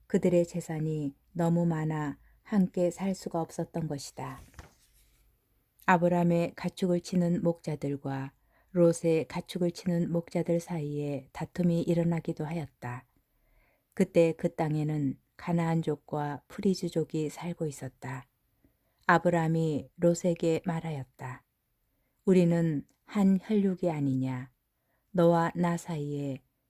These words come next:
그리고 내 목자들과 너의 목자들 사이에 싸움이 일어나서는 안 된다. 온 땅이 내 앞에 펼쳐져 있지 않느냐? 내게서 갈라져 나가라.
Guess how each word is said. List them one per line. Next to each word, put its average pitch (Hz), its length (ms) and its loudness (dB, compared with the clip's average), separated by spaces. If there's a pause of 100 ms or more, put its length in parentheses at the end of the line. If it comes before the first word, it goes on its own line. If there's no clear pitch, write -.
(120)
그리고 165 480 2
내 175 240 0
목자들과 147 960 -4 (340)
너의 170 400 4
목자들 170 540 0
사이에 156 580 -4 (220)
싸움이 180 560 2
일어나서는 170 720 -2
안 147 220 -2
된다. 135 500 -6 (760)
온 175 260 6
땅이 165 500 2
내 175 140 4
앞에 175 340 0
펼쳐져 185 500 -2
있지 165 280 -2
않느냐? 131 600 -4 (720)
내게서 170 600 4
갈라져 175 460 -4
나가라. 135 580 -6